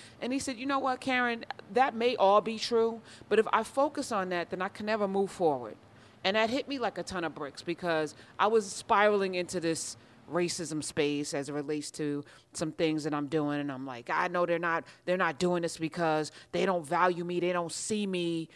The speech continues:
you know, they only see me as a black person, and th-, they're missing out. I, they're gonna pay," you know, 'cause that's actually how I roll, really. And, <laughs> you know, like, uh, "You, you don't work with me at your own peril."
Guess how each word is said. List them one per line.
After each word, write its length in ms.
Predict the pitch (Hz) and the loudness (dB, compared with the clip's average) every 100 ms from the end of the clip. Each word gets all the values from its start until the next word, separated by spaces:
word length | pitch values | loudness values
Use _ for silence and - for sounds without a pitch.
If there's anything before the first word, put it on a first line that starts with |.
| - - | -20 -6
you 140 | 180 | 0
know, 240 | 175 160 | 2 4
they 80 | 170 | 2
only 160 | 185 180 | 0 -2
see 220 | - 214 | -6 -6
me 100 | 196 | -2
as 100 | 175 | -2
a 60 | 160 | -2
black 380 | 156 185 180 | 0 0 -2
person, 640 | - 196 180 - 175 175 170 | -2 0 0 -2 -2 -2 -2
and 180 | 147 147 | -4 -6
th-, 180 | - 139 | -4 -2
they're 140 | 208 202 | 0 4
missing 380 | 226 233 196 | 6 4 2
out. 240 | 185 185 175 | 2 4 4
I, 120 | 190 | 2
they're 160 | 190 214 | 2 0
gonna 180 | 220 202 | 0 -4
pay," 540 | - 214 190 196 190 - - - | -2 2 4 2 0 -4 -20 -10
you 80 | 196 | -4
know, 160 | 165 | -4
'cause 140 | 156 156 | -4 -6
that's 320 | 170 - - | -6 -6 -8
actually 380 | - 143 - 147 | -6 -6 -10 -8
how 180 | 147 139 | -6 -4
I 140 | 127 120 - | -8 -12 -10
roll, 320 | 147 143 107 - _ | -6 -6 -6 -16 _
really. 380 | 147 160 131 - - - _ | -4 -4 -4 -12 -20 -20 _
And, 580 | 190 185 175 165 160 165 - | -2 0 0 -2 -4 -8 -6
<laughs> 180 | 208 - | -6 -4
you 200 | 254 196 | -4 -2
know, 200 | 185 160 | 0 0
like, 320 | 160 165 160 - - - | 0 -2 -4 -8 -18 -4
uh, 160 | 170 165 | 0 0
"You, 360 | 156 202 196 - - | -4 -8 -10 -12 -12
you 120 | 220 | -8
don't 280 | 208 202 190 | 0 0 2
work 220 | 190 175 | 0 0
with 160 | 170 160 | -2 -6
me 160 | 170 147 | -6 -6
at 160 | - | -4
your 80 | 147 | -6
own 180 | 139 131 | -6 -8
peril." 420 | - 143 131 143 | -6 -6 -8 -10